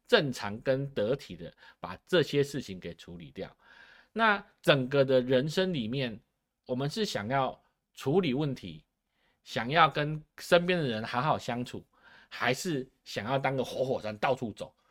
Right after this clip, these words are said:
这个不管是在工作上，或者在夫妻关系，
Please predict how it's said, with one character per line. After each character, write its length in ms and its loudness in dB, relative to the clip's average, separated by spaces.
这 80 -2
个 140 8
不 140 0
管 200 2
是 80 -18
在 160 2
工 300 -2
作 220 -4
上， 280 -8
或 160 6
者 80 2
在 200 4
夫 240 -4
妻 220 -4
关 240 -2
系， 240 -10